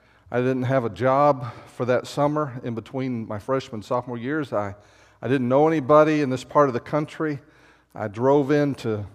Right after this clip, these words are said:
Memphis, Tennessee on the recommendation of a friend. I met somebody who's a friend of a friend. Didn't know them, but just met this person.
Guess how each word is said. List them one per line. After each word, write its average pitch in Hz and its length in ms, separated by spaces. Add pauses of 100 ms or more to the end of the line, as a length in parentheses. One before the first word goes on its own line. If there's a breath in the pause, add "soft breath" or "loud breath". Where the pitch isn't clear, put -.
Memphis, 135 400
Tennessee 135 800 (500 soft breath)
on 113 80
the 110 80
recommendation 127 720
of 110 80
a 107 80
friend. 139 440
I 113 40
met 127 240
somebody 131 420
who's 117 160
a 107 60
friend 143 260
of 123 60
a 110 80
friend. 127 320
Didn't 143 200
know 139 160
them, 120 480
but 107 80
just 117 220
met 131 240
this 120 160
person. 123 540